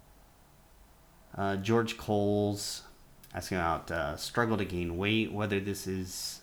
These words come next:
whether that is fat or muscle. Is eating carbs most nights more suitable or sticking with carb night? If, if you're straining to, if you're struggling to gain weight, I would suggest being on carb backloading. Um,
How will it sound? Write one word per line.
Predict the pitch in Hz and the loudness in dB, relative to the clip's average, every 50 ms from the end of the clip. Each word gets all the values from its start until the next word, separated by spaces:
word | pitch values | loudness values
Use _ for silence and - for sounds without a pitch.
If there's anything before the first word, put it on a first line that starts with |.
| - - - | -16 -8 -6
whether | 110 104 107 101 | -2 0 0 2
that | 98 95 92 | 2 0 0
is | 90 87 - | -2 -4 -6
fat | - 101 95 - - | -6 -4 -6 -4 -4
or | 95 104 101 | -2 -2 0
muscle. | 98 95 98 92 - 90 | 0 0 0 -2 -2 -2
Is | 90 87 - - | -4 -4 -4 -4
eating | 101 104 113 107 | -2 -2 -2 -2
carbs | 101 - - 98 95 92 92 95 | -2 -2 0 0 0 0 -2 -4
most | 92 92 95 90 - - | -4 -4 -4 -4 -4 -4
nights | 87 87 90 85 - - | -4 -4 -4 -6 -6 -8
more | 90 87 87 | -8 -8 -6
suitable | - - - - 175 175 143 110 90 90 90 87 87 90 87 - - - - - - - - - - - - - - | -6 -6 -2 2 2 4 4 4 2 2 2 2 2 0 -2 -4 -10 -18 -20 -20 -20 -20 -20 -20 -20 -20 -20 -14 -10
or | - 92 | -8 -6
sticking | - - - - - 113 107 110 113 101 | -4 -4 -4 -2 -2 -2 -2 0 0 0
with | 95 87 87 - | 0 -2 -2 -6
carb | - - - 87 85 85 80 | -8 -4 -2 0 0 0 -2
night? | 76 78 80 - - | -4 -6 -6 -8 -8
If, | - 107 - - - - | -10 -14 -14 -16 -14 -12
if | - - - - | -10 -8 -6 -4
you're | 104 | -2
straining | - - - - 156 165 180 185 160 131 104 | -2 -2 2 4 6 6 8 8 8 6 4
to, | 92 90 - - - - | 2 -2 -8 -12 -8 -4
if | - 98 - - - - - - - - 117 | -4 -4 -4 -8 -16 -20 -20 -20 -18 -16 -12
you're | 113 101 90 85 | -8 -8 -6 -2
struggling | - - - - 120 127 127 120 110 98 - | -2 -2 0 2 2 2 4 4 2 2 2
to | 98 90 | 0 -2
gain | 80 92 92 95 95 90 82 | -2 0 2 2 2 2 0
weight, | 80 80 80 78 | -2 -2 -2 -2
I | 80 85 85 | -2 -2 -2
would | 80 78 76 | -2 -4 -6
suggest | - - 80 82 95 90 87 85 - - - - - - 90 | -8 -10 -6 -2 0 0 0 0 -2 -4 -8 -10 -14 -10 -6
being | 90 92 90 87 87 | -2 -2 0 0 0
on | 82 78 78 | -2 -2 -4
carb | - - 87 80 76 80 | -2 -2 -2 -2 0 0
backloading. | 85 85 87 85 - - 80 71 69 69 64 73 85 87 - - - - - - - - - - - - - - - - - - - - | 4 4 4 4 2 -2 -6 -6 -8 -8 -10 -10 -12 -14 -16 -18 -20 -20 -20 -20 -20 -20 -20 -20 -20 -20 -20 -20 -20 -20 -20 -20 -18 -12
Um, | - 87 82 80 78 78 78 71 69 76 76 | -8 -6 -4 -4 -4 -4 -4 -6 -6 -8 -10